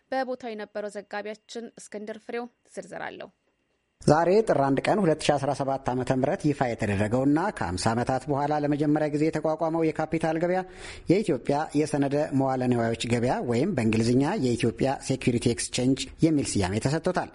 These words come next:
Speaker 2: በአዲስ አበባ ሳይንስ ሙዚየም በተካሄደ ስነ ስርዓት የገበያውን ምስረታ ይፋ ያደረጉት ጠቅላይ ሚኒስትር አብይ አህመድ መንግስት የአገሪቱን ኢኮኖሚ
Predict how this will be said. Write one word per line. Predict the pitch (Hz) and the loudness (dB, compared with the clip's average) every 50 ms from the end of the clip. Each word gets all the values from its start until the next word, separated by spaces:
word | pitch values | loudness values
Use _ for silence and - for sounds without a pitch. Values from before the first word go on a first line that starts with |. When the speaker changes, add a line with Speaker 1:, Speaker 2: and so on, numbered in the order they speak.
| - - | -20 -16
Speaker 2:
በአዲስ | - - - - - 113 120 135 131 151 | -6 -6 -6 -2 0 2 2 4 2 2
አበባ | 143 147 143 170 208 | 0 2 0 0 -2
ሳይንስ | 220 - 151 143 151 147 - | -2 -2 -2 -2 0 0 2
ሙዚየም | 160 156 147 151 160 156 | 0 2 2 2 2 2
በተካሄደ | 151 - 160 - 160 156 156 165 | 0 -2 0 0 0 2 2 2
ስነ | 160 - 165 160 | 2 2 0 2
ስርዓት | 160 - 175 180 196 196 | 2 2 2 2 0 0
የገበያውን | - 165 151 160 151 160 160 160 156 | 0 0 2 2 2 2 2 2 2
ምስረታ | 160 156 - 151 147 - 147 | 0 2 0 0 0 2 0
ይፋ | 139 135 147 | 2 2 2
ያደረጉት | 139 131 135 139 147 147 143 196 202 | 0 2 2 0 0 2 0 0 0
ጠቅላይ | - 160 - 156 143 143 | 0 -2 0 2 0 2
ሚኒስትር | 135 131 127 151 156 - - 151 | 2 2 2 2 2 0 0 0
አብይ | 143 135 143 139 147 | 2 2 4 2 2
አህመድ | 151 165 175 190 196 - - - - - - - - - - | 2 2 2 0 0 -2 -12 -18 -16 -16 -16 -16 -14 0 0
መንግስት | 156 160 175 175 202 240 - - | 2 2 4 2 2 0 2 2
የአገሪቱን | 185 170 160 170 165 165 160 175 160 151 | 0 2 2 0 -2 0 0 0 0 2
ኢኮኖሚ | 147 - 147 147 143 | 2 2 0 2 2